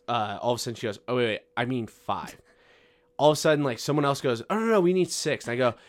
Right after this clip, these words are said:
"You know what? We need seven." I was like, "You know what? I'm bad with numbers. Can you give me yours?" And, like, in front of the whole track team, the whole track team starts busting up laughing. And again, this poor girl is probably uncomfortable.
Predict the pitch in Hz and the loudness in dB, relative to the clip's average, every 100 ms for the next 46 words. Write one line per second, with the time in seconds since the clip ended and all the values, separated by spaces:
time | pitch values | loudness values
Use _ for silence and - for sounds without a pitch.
0 | - 135 170 180 151 151 139 - 131 117 | -14 -2 4 4 4 0 -2 -2 -2 0
1 | 107 117 110 - 131 175 185 175 - - | -4 -6 -8 -6 4 8 8 6 -2 -4
2 | 165 185 190 165 120 131 170 175 - - | 0 0 0 -2 -2 0 2 0 -4 -6
3 | 143 143 180 143 110 127 160 - _ - | -2 2 2 2 2 0 -2 -8 _ 4
4 | 180 180 151 156 - 160 160 180 196 - | 6 8 4 2 0 -2 0 4 6 6
5 | 139 143 180 196 - - 143 151 - 123 | 4 8 10 10 6 0 2 0 -2 -2
6 | 110 98 - - - _ - 147 185 220 | -4 -6 -14 -20 -20 _ -6 2 4 4
7 | 214 175 - 175 175 139 - - 143 - | 4 2 2 0 2 0 0 0 0 0
8 | 143 117 110 107 117 123 135 214 226 156 | -2 -2 -2 -2 -2 -6 0 2 2 0
9 | 131 _ - - _ _ - 143 139 - | -2 _ -20 -20 _ _ -4 -4 -4 0
10 | 175 180 135 131 104 104 _ _ _ _ | 2 2 2 0 0 -6 _ _ _ _
11 | 127 - 156 180 151 - 120 - 95 | -8 0 2 4 2 0 -6 -8 -16